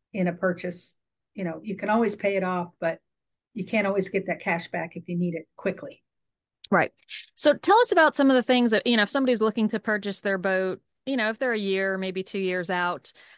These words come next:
Speaker 2: um, and are considering the possibility of financing, what are the, some of the things that they can do to get themselves prepared, uh, to be attractive to those lenders?
Speaker 1: Sure. Well,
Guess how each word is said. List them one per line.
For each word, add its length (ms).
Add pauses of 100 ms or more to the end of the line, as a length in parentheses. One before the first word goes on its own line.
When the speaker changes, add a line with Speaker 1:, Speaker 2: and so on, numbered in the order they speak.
Speaker 2:
um, 240
and 100
are 80
considering 520
the 60
possibility 760
of 100
financing, 720
what 160
are 160
the, 100
some 160
of 40
the 40
things 240
that 120
they 120
can 160
do 280
to 240
get 180
themselves 420
prepared, 840 (100)
uh, 180
to 100
be 100
attractive 500
to 160
those 220
lenders? 540 (460)
Speaker 1:
Sure. 340 (280)
Well, 240